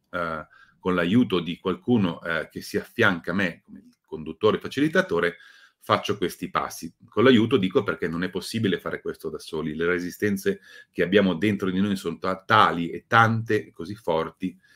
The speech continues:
che insomma da soli è veramente impossibile. Abbiamo tutti bisogno di chiedere aiuto a qualcuno. E quindi in questo senso le costellazioni rituali si trasformano in una vera e propria via, eh,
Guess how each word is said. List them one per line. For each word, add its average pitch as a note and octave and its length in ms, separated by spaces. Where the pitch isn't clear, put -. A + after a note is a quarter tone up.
che F#2 120
insomma F2 480
da E2+ 180
soli F#2 360
è E2 40
veramente E2 520
impossibile. D2+ 600
Abbiamo F2 280
tutti B2 340
bisogno F#2 440
di E2+ 140
chiedere D#2+ 280
aiuto D#2+ 260
a - 40
qualcuno. - 460
E - 120
quindi A#2+ 240
in A#2 80
questo C#3+ 380
senso B2+ 680
le G2 180
costellazioni G2+ 840
rituali G#2+ 420
si G#2+ 160
trasformano G#2 920
in G2 140
una F#2+ 200
vera G#2+ 280
e G2+ 140
propria G2+ 540
via, A#2+ 480
eh, E2+ 600